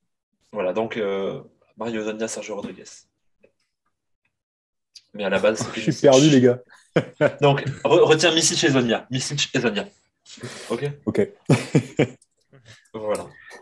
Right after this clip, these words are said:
Speaker 2: Alors, on a,
Speaker 1: Vas-y,
Speaker 2: on a un
Speaker 1: Misic.
Speaker 2: souci, du coup, parce que vous mettez tous, euh, toi comme, euh, euh, pardon, Matt,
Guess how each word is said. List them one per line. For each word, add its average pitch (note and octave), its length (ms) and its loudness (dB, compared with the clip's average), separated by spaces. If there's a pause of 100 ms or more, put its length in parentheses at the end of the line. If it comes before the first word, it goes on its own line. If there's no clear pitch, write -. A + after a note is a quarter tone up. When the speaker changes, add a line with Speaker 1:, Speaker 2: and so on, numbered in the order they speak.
(360)
Speaker 2:
Alors, A#2+ 220 8
on B2 80 6
a, B2+ 100 6
Speaker 1:
Vas-y, A#2+ 120 0
Speaker 2:
on A#2+ 120 4
a A#2+ 60 6
un A#2+ 60 6
Speaker 1:
Misic. A#2+ 160 2
Speaker 2:
souci, D#3+ 240 4
du D3+ 120 2
coup, E3+ 100 2
parce B2+ 160 4
que C3+ 120 0
vous B2 100 0
mettez B2+ 300 2
tous, - 500 -6 (240)
euh, A2 380 0
toi D3 380 -4
comme, B2 360 -2
euh, G#2+ 720 -4 (1080)
euh, F#2+ 680 -2
pardon, G#2+ 260 2
Matt, D#3+ 480 0